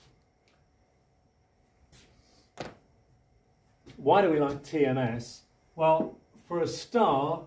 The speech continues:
it's, uh, it's pretty non-toxic, but it's also unreactive. It's,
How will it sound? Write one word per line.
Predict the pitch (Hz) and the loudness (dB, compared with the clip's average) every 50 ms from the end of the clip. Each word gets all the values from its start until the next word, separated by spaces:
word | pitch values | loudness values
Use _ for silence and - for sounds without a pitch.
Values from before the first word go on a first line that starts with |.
| - _ - | -18 _ -8
it's, | 175 151 151 151 151 151 151 - - - - - _ _ _ _ _ _ _ - | -4 -2 -2 -2 -2 -4 -10 -12 -16 -18 -20 -20 _ _ _ _ _ _ _ -4
uh, | 143 135 139 143 143 | -2 -2 -2 -2 -4
it's | 143 135 - | -8 -12 -12
pretty | - - 185 180 160 | -8 -6 -2 -2 0
non-toxic, | 151 151 156 156 156 160 175 165 160 156 147 135 - - - 202 202 - - - 139 143 147 - | 0 0 -2 -2 -2 -2 0 0 0 0 -2 -2 -2 0 0 0 0 0 -4 -6 -6 -6 -6 -6
but | - 160 160 | -6 -6 -6
it's | 165 - - | -6 -6 -4
also | 180 190 180 - - 160 151 147 131 - - - - - _ _ - | -4 -4 -4 -4 -2 -2 0 0 0 -2 -6 -8 -14 -20 _ _ -10
unreactive. | 151 160 170 175 160 151 147 147 147 151 151 151 - - - 123 113 101 95 85 - - - - - - - - - - - - _ _ - - - _ _ _ _ - - - - - _ - | -6 -4 -2 -2 -2 -2 -2 -2 -2 -4 -6 -6 -10 -12 -8 -8 -6 -6 -8 -10 -14 -20 -20 -20 -20 -20 -20 -20 -20 -20 -20 -20 _ _ -20 -20 -20 _ _ _ _ -18 -18 -18 -18 -18 _ -12
It's, | 180 139 127 - | -10 -10 -10 -12